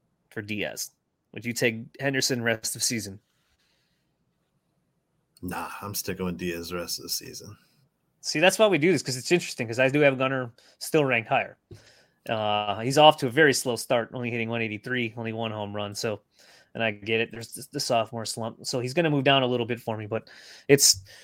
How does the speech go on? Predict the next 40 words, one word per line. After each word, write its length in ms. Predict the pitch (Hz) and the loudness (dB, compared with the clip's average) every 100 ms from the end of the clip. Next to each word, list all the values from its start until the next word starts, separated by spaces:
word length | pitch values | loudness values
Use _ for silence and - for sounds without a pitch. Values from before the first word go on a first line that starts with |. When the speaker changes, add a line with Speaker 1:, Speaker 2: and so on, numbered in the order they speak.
| - _ - | -20 _ 10
Speaker 1:
that's, 440 | 143 156 - - _ _ - | 12 12 8 2 _ _ 4
that's 280 | 147 160 - | 10 10 10
probably 380 | - 165 156 | 10 10 10
not 200 | 151 143 | 8 8
the 60 | 143 | 8
sell 280 | - 151 131 | 8 10 10
high, 300 | 120 123 117 | 8 6 6
though, 340 | 113 107 104 - _ _ _ _ - | 4 2 0 -6 _ _ _ _ -6
that 160 | 120 | -4
you 100 | 139 | -2
want 260 | 117 110 101 | -2 0 -2
out 100 | 98 | -4
of 160 | 98 104 | -6 -10
Diaz. 420 | 98 98 - - _ _ _ _ _ - | -14 -14 -16 -20 _ _ _ _ _ -6
You 120 | 127 | 0
wanna 220 | 131 120 | 2 2
go 280 | 110 110 110 | 2 -2 -2
shoot 220 | 101 127 | -6 -8
higher 220 | 110 104 101 | -6 -6 -8
than 120 | - | -12
that, 200 | - - | -18 -16
so. 220 | - - _ _ - | -16 -18 _ _ -12
Speaker 2:
Man, 460 | 113 101 98 104 | -8 -8 -8 -8
yeah. 320 | 110 110 113 110 - | -4 -4 -4 -8 -2
I 60 | 123 | 4
mean, 180 | 127 | 6
if 120 | 120 - | 6 4
you 80 | 156 | 0
could 180 | 135 131 | 0 2
pack, 320 | 139 131 123 | 0 0 -4
if 180 | 107 - | -6 -4
you 60 | |
could 160 | 131 123 | -2 2
get 140 | 127 | 2
a 40 | 104 | 0
package 480 | 113 113 113 104 | -2 -2 0 -2
with, 240 | 98 92 - | -2 -2 -2
like, 380 | 87 80 - - _ _ _ _ _ _ _ | -4 -4 -10 -20 _ _ _ _ _ _ _
say, 400 | - - 113 107 | -4 2 4 6
uh, 320 | 98 95 90 | 4 2 -2